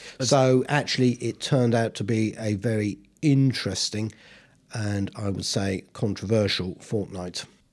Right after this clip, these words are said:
Speaker 1: Yeah. It would be difficult for them to overcome, I guess, just decades of inadequacies that they've clearly displayed, and, you know, the consistency in which you saw,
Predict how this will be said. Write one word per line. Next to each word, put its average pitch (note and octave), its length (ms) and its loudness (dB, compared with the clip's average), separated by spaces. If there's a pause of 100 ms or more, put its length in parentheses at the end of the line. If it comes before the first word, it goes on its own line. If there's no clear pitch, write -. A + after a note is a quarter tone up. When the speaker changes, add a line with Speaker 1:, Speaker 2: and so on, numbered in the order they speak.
(200)
Speaker 1:
Yeah. A#2 300 0 (460)
It - 60 -8
would C#3 140 4
be D3 80 6
difficult C3+ 440 6
for B2+ 80 0
them A#2 240 6
to A2 420 4 (140)
overcome, A2+ 480 4
I G#2+ 80 4
guess, - 420 2 (460)
just - 320 -4
decades G#2+ 540 2
of G2+ 100 0
inadequacies G2+ 800 0
that G2+ 220 -6
they've G2+ 200 -6
clearly G#2 580 -2
displayed, G2 720 -2
and, G2+ 360 -6 (300)
you B2 100 0
know, G#2 160 4 (160)
the - 80 -16
consistency A2 800 2
in G2+ 120 2
which G2+ 220 -2
you A2 60 -4
saw, G#2+ 320 -2